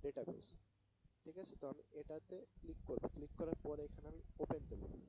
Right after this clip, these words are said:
ওপেন দেওয়ার পরে এখানে দেখেন আমার একটা ওয়ার্কার কোয়েরি শিট আছে, আর একটা worker sheet for meetings নামে একটা শিট আছে। তো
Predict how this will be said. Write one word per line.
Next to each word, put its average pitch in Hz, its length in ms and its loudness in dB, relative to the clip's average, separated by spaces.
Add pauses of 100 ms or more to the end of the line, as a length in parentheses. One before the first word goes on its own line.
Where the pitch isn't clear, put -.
(440)
ওপেন - 240 2
দেওয়ার 147 200 0
পরে 160 280 -2
এখানে 151 280 -10
দেখেন 139 260 -6
আমার 139 180 -8
একটা 151 260 -6 (600)
ওয়ার্কার 147 440 8
কোয়েরি 160 360 4
শিট - 260 -6
আছে, 170 240 -6 (320)
আর 139 80 -4
একটা - 200 -6
worker 143 500 2
sheet 170 240 -4 (140)
for 175 120 0
meetings - 920 -10
নামে 139 180 -4
একটা 135 180 -6
শিট - 280 -10
আছে। - 200 -10 (720)
তো 165 200 8